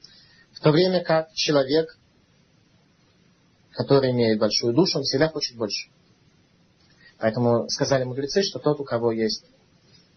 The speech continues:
сто, он хочет двести, у кого есть двести, он хочет четыреста, уже не триста, он не на сто хочет еще раз добавить,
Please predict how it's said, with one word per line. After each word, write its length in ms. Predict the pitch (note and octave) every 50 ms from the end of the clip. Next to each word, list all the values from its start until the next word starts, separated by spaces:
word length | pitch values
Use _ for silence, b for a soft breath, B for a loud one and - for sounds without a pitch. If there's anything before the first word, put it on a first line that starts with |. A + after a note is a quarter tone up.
| _ _
сто, 300 | - - - - - E3
он 180 | D#3+ C#3+ C3
хочет 280 | - - A2 - G#2 G2
двести, 320 | A2+ B2+ C#3 C#3 - - -
у 80 | A2 A2
кого 200 | A2 B2+ A#2+ A#2+
есть 120 | A#2 A2
двести, 240 | B2 C3+ C#3 - A2
он 80 | G2+ G2+
хочет 240 | G2 G2 - -
четыреста, 500 | - - - - D3 C3+ C3 - - - G#2
уже 120 | G#2 G#2+
не 100 | A2+ A#2+
триста, 300 | A#2+ E3 F3+ F3 - -
он 120 | G2+ G2 G#2
не 100 | B2+ C3
на 80 | C3
сто 200 | A#2 - - G3
хочет 280 | G3 - A#2+ - - -
еще 180 | G#2+ - A2+
раз 140 | G#2 F#2+ F#2
добавить, 380 | - A2 G#2 G2+ F#2 F2 F2+